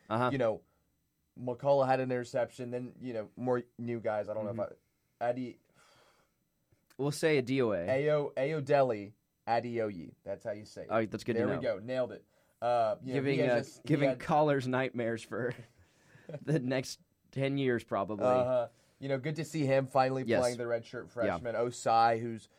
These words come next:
Speaker 2: really stepped up, got
Speaker 1: But
Speaker 2: some
Speaker 1: we've
Speaker 2: playing
Speaker 1: been,
Speaker 2: time.
Speaker 1: we've been bullish on Osai
Speaker 2: Yeah.
Speaker 1: for a while now.
Speaker 2: So, you know, linebacker, li-, linebacker
Speaker 1: Mm-hmm.
Speaker 2: position was reassuring. What was maybe the, the, the star of the defense for me was the secondary.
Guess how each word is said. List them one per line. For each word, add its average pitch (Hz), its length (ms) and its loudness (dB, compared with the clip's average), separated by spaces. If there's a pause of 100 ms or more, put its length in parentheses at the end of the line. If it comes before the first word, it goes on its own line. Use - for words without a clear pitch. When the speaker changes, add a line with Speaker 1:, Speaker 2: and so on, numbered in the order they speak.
(140)
Speaker 2:
really 113 200 -6
stepped - 280 0
up, 117 140 -6
got 113 160 0
Speaker 1:
But 104 60 -4
Speaker 2:
some 113 80 4
Speaker 1:
we've 135 80 4
Speaker 2:
playing 127 220 2
Speaker 1:
been, 117 100 0
Speaker 2:
time. 113 100 0
Speaker 1:
we've 131 120 -2
been 123 120 -2
bullish 107 320 -2
on 98 100 -4
Osai 95 360 -4
Speaker 2:
Yeah. 104 120 2
Speaker 1:
for 92 80 -4
a 90 60 -6
while 87 320 -4
now. 82 80 -8
Speaker 2:
So, - 460 2
you 131 120 -10
know, 110 120 -4
linebacker, 135 580 -2 (160)
li-, 120 200 0
linebacker 123 400 4
Speaker 1:
Mm-hmm. 127 160 0
Speaker 2:
position 117 400 -6
was 110 200 -10 (220)
reassuring. 117 560 -4 (260)
What 123 160 0
was 120 300 -6 (480)
maybe 175 280 2
the, 135 140 6
the, 127 200 0
the 123 180 -2
star 131 480 4
of 113 160 2
the 110 80 -4
defense 113 480 -6
for - 140 -6
me 107 100 -4
was 95 160 -10
the 98 60 -18
secondary. 69 600 -8